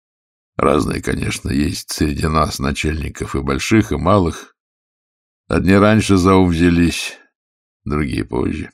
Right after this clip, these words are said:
Одни способны были доложить наверх и доказать или претерпеть за это, другие не умели или страшились.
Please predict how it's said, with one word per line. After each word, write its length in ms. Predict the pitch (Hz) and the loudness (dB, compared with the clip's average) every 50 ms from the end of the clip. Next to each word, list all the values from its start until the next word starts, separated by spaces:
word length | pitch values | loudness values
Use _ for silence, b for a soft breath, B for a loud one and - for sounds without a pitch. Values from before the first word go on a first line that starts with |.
| _ _ _ _ _ _ _ _ _ _ _ _ _ _ _ _ _ _ _ _ _ _ | _ _ _ _ _ _ _ _ _ _ _ _ _ _ _ _ _ _ _ _ _ _
Одни 360 | 80 87 80 78 98 107 98 | -2 0 2 4 4 4 4
способны 600 | - - - 92 - - 110 113 110 98 92 85 | 2 2 0 0 2 2 2 2 2 2 2 2
были 240 | 76 85 80 78 71 | 2 2 2 2 0
доложить 640 | - - 87 90 90 90 85 78 87 85 - - | 0 2 2 4 4 4 4 4 2 2 2 2
наверх 420 | 78 80 80 78 80 76 - - | 0 2 2 2 2 0 0 -2
и 60 | 80 76 | -2 -2
доказать 720 | 71 78 73 - - 85 80 76 82 87 80 - - 78 | -2 -4 -4 0 0 0 0 2 2 0 0 0 -2 -2
или 340 | 78 78 76 71 - - _ _ | -2 0 -2 -2 -4 -8 _ _
претерпеть 800 | - 98 90 78 - - - 98 95 87 73 - - 87 73 69 | 0 0 0 0 -2 -2 2 2 2 2 2 2 0 0 0 0
за 140 | 65 67 76 | -2 -2 -2
это, 340 | 73 69 69 65 62 - 58 | -2 -2 -2 -4 -6 -8 -10
другие 500 | 57 62 64 78 82 90 - - 98 69 | -8 -6 -4 -4 -2 -2 0 0 0 -2
не 100 | - - | -2 -6
умели 420 | - 50 50 50 - 107 104 - - | -8 -8 -6 -4 -2 -2 -2 -2 -4
или 140 | 53 - - | -6 -8 -10
страшились. 760 | - - - - - - - - - - 90 - - - | -10 -8 -8 -8 -8 -8 -6 -6 -6 -6 -6 -10 -12 -16